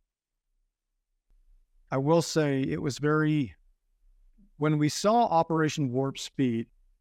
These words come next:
I think a lot of people had a lot of really positive feelings and emotions toward the administration because they thought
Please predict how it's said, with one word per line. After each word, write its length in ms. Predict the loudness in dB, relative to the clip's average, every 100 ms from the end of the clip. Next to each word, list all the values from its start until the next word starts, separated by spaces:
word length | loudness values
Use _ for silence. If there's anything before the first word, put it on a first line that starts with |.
| _ _
I 20 | -6
think 180 | -2
a 60 | 0
lot 200 | 2 0
of 80 | 0
people 240 | -2 -4
had 220 | 0 0
a 60 | 0
lot 200 | -2 -2
of 180 | -4 -8 -20 _ _ _ _ _ _ _ _
really 200 | 2 2
positive 600 | 0 _ -2 -2 -2 -6
feelings 400 | 0 0 2 0
and 80 | -2
emotions 440 | 0 -2 -2 -6
toward 240 | -2 -2 0
the 80 |
administration 640 | 0 0 -2 0 0 0 -2
because 240 | 0 -2
they 120 | -2 -2
thought 360 | -2 -2 -2